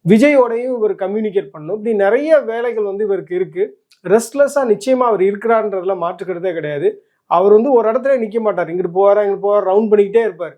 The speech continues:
So அந்த மாதிரியான தோற்றத்தெல்லாம் நம்ம பார்க்க முடியுது. அவருடைய நடவடிக்கைகளும் அந்த மாதிரி தான் இருக்கு. அப்படின்றப்ப அவரால எப்படி வந்து ஒரு சரியான முடிவுகள் எடுக்க முடியும்? இன்னைக்கு தாவேகா கட்சியில வந்து நிறைய பேர் ஜாயின் பண்ணணும்னு நினைக்கக்கூடியவர்கள் கூட எப்படி யார் அப்ரோச் பண்ணணும்னு தெரியாம கூட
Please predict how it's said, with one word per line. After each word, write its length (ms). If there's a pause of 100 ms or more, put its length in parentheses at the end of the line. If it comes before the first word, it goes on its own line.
(340)
So 100
அந்த 160
மாதிரியான 480
தோற்றத்தெல்லாம் 680
நம்ம 140
பார்க்க 280
முடியுது. 320
அவருடைய 380
நடவடிக்கைகளும் 680
அந்த 120
மாதிரி 200
தான் 160
இருக்கு. 280
அப்படின்றப்ப 520 (480)
அவரால 420
எப்படி 280
வந்து 240
ஒரு 140
சரியான 420
முடிவுகள் 440
எடுக்க 200
முடியும்? 280 (720)
இன்னைக்கு 320 (140)
தாவேகா 480
கட்சியில 360
வந்து 220
நிறைய 300
பேர் 220
ஜாயின் 360
பண்ணணும்னு 300
நினைக்கக்கூடியவர்கள் 720
கூட 180 (480)
எப்படி 380
யார் 300
அப்ரோச் 420
பண்ணணும்னு 440
தெரியாம 440
கூட 180